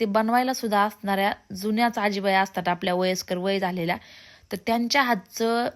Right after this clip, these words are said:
असं नॅचरल पद्धतीचं जेवण लोकांना फार आवडतंय. आणि लांबून लांबून आमच्याच इथं पुणे हायवेला कितीतरी असे हॉटेल आहेत की त्यांनी मोठमोठ्या रेस्टॉरंटला फेल पाडलेलं आहे, इतकं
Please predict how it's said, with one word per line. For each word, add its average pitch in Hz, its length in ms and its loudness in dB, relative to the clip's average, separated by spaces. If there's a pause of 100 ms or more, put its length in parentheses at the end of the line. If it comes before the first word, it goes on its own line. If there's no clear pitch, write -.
असं 214 340 -2
नॅचरल 226 360 0
पद्धतीचं 202 800 -2 (120)
जेवण 202 300 2
लोकांना 190 480 0
फार 196 160 2
आवडतंय. 185 480 0 (420)
आणि 196 260 0
लांबून 214 300 2
लांबून 220 320 2
आमच्याच 220 320 -2
इथं 226 160 -6
पुणे 220 260 -4
हायवेला 196 380 0
कितीतरी 220 480 -4
असे 220 380 0 (420)
हॉटेल 247 380 2
आहेत 240 280 4 (140)
की 233 100 -4
त्यांनी 226 260 0
मोठमोठ्या 214 580 -2
रेस्टॉरंटला 220 640 -2
फेल 208 300 -2
पाडलेलं 196 460 0
आहे, 202 220 -2
इतकं 202 340 -6